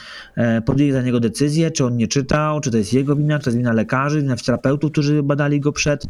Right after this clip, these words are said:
Nie mam pojęcia. On nie wiedział. Ja wiem dzisiaj tyle, tak? To samo jest tutaj, e, na poziomie tego. Mm, no, są całe wytyczne, kiedy robimy operacje. Nawet przy wysokim sporcie,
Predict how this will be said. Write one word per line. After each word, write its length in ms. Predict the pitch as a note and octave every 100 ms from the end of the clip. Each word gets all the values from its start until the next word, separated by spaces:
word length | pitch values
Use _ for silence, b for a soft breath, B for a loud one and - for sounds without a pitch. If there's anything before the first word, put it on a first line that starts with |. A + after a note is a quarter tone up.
| -
Nie 100 | C3
mam 140 | C3 B2
pojęcia. 420 | C3 A#2 G#2 G2 B B B -
On 220 | C3 C#3+ -
nie 140 | C3 C3
wiedział. 340 | C3 G#2 F#2 -
Ja 120 | A#2 A#2+
wiem 180 | B2
dzisiaj 180 | A#2 A2+
tyle, 240 | A2+ G#2 F#2+
tak? 280 | A#2 C3
To 60 | -
samo 220 | C#3+ C#3
jest 120 | B2+
tutaj, 320 | D#3+ B2 G#2 G2+ B B B -
e, 560 | A2+ A2 A2 A2 A2+ F#2
na 200 | G#2+ A#2
poziomie 380 | A2+ B2 A#2+ A#2
tego. 480 | B2 A#2 C3+ D3 G#2
Mm, 920 | D2+ A2+ C3+ C3+ C3+ C#3 C#3+ C#3+ C#3+ - B - _ _ _ _ _ -
no, 100 | C#3
są 300 | C3 - D3
całe 240 | C3+ B2+ A#2
wytyczne, 440 | A#2 B2+ A#2+ A#2
kiedy 200 | B2 A#2
robimy 300 | A2 A2 A2+
operacje. 600 | G#2+ A2+ A2 A2 A2+ G#2+ - B B B2
Nawet 420 | C#3+ D#3 C#3+ -
przy 600 | - - B2+ B2 B2 A#2+
wysokim 400 | B2 - C#3 B2
sporcie, 640 | A#2 - B2 A#2 D3+ D3+